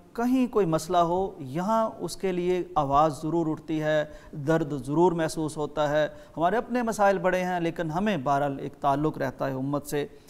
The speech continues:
ये हमारे दीनी जज्बे की अलामत है। लेकिन डॉक्टर साहब, अ, यानी तरबियत के लिए बहरहाल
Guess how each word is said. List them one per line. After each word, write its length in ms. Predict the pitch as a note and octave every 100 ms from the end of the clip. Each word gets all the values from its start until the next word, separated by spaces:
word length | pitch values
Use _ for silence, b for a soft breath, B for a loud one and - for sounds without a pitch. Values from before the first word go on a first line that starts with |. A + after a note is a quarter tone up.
| B
ये 100 | F#3+
हमारे 300 | F3 D#3 D3
दीनी 280 | C3+ D#3 D3+
जज्बे 300 | C#3 A#2 C3+
की 120 | C#3
अलामत 400 | C#3 C3+ C#3+ C3+
है। 60 | D#3
लेकिन 200 | G3 G#3+
डॉक्टर 160 | G#3
साहब, 260 | A#3+ B3 - B B B B B
अ, 80 | F#3
यानी 220 | G#3 A3
तरबियत 560 | A3+ A3 G3 C4 D#4 -
के 120 | B3
लिए 180 | B3+ B3+
बहरहाल 340 | F#3+ F#3+